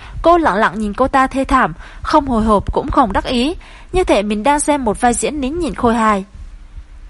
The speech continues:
"Lâm Tuyết!" Lâm Á Linh cực kỳ đau đớn, thoáng nhìn qua vị cứu tinh duy nhất của mình,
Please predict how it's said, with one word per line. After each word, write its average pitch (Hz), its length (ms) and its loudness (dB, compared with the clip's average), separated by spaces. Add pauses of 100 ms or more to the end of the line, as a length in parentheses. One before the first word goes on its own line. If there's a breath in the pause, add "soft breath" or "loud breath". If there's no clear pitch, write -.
(500)
"Lâm 254 240 2
Tuyết!" 370 260 2 (600 soft breath)
Lâm 277 180 2
Á - 120 4
Linh 339 180 0
cực 254 180 -2
kỳ 220 160 0
đau 247 160 2
đớn, 240 300 2
thoáng 302 240 2
nhìn 294 160 -4
qua 302 180 6
vị 240 140 -2
cứu 254 180 0
tinh 294 200 0
duy 269 180 0
nhất 339 220 -4
của 214 100 4
mình, 202 280 2